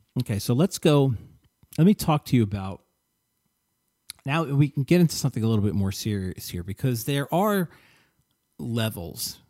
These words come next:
of, of anti-Semitism, and what we saw, for example, in Charlottesville in twenty seventeen, uh, when, when, um, the Unite the Right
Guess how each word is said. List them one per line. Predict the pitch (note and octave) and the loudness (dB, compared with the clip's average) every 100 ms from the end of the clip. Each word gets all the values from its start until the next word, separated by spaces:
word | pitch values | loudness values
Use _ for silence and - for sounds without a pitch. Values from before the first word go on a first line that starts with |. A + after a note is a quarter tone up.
| _ _ - | _ _ -10
of, | F#2+ F2+ F2+ - - _ | -6 -6 -8 -14 -20 _
of | F#2 F2 - _ - | -12 -12 -14 _ -8
anti-Semitism, | G2 - E2 F#2+ E2+ D#2+ F2 - E2 | -8 -8 -10 -8 -10 -12 -16 -14 -14
and | F#2+ G#2 | -14 -8
what | G2+ | -6
we | G#2 | -4
saw, | - A2+ F#2+ F#2 F2+ - _ _ _ _ _ _ _ _ _ | 0 2 4 4 0 -4 _ _ _ _ _ _ _ _ _
for | - - F#2 | -14 -6 -6
example, | G#2 G2 F#2+ F#2 | -4 -4 -4 -4
in | |
Charlottesville | F2 A#2+ G#2 G2 D#2+ - F#2 - - _ _ - | -2 -2 -2 -4 -6 -12 -14 -14 -16 _ _ -6
in | G2+ F#2 | -6 -6
twenty | - G#2 F#2 | -6 -6 -6
seventeen, | - F2+ E2 E2+ D#2+ - _ _ _ _ _ _ - _ - | -8 -10 -12 -14 -16 -16 _ _ _ _ _ _ -20 _ -20
uh, | - - | -20 -16
when, | - F#2 F2+ - | -8 -6 -6 -8
when, | A2+ F#2+ F2 F2+ - | -4 -4 -4 -8 -14
um, | G#2+ G2 E2+ F#2+ _ _ _ _ _ | -20 -20 -20 -20 _ _ _ _ _
the | B2 G2+ | -16 -10
Unite | F#2+ G2 G#2+ | -4 -2 0
the | A2 | 0
Right | F#2+ G2 F#2+ | 2 2 2